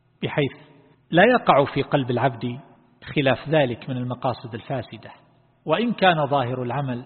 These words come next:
في الخارج صحيحا، يحج ولربما يمشي في المناسك وتنقله فيها، ولكنه يتحدث بهذا ويرسل الصور ويصور ليقال: "فلان حاج"،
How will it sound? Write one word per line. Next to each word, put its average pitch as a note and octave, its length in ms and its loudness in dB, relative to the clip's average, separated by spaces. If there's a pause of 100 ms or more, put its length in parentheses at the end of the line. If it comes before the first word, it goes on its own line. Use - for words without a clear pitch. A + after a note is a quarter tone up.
في - 60 -14
الخارج C3 420 -2 (600)
صحيحا، G#2+ 440 -8 (640)
يحج - 540 -4 (560)
ولربما D3 500 2
يمشي D#3 440 0
في - 100 -10
المناسك B2+ 800 -6 (580)
وتنقله C3 760 -2
فيها، A2+ 460 -10 (640)
ولكنه C3 680 0 (480)
يتحدث B2+ 720 -4
بهذا B2+ 340 -2
ويرسل B2 460 -6
الصور A#2+ 460 -8
ويصور C3+ 640 -8 (1400)
ليقال: C#3 680 0 (800)
"فلان C#3 540 4
حاج"، C#3+ 320 -2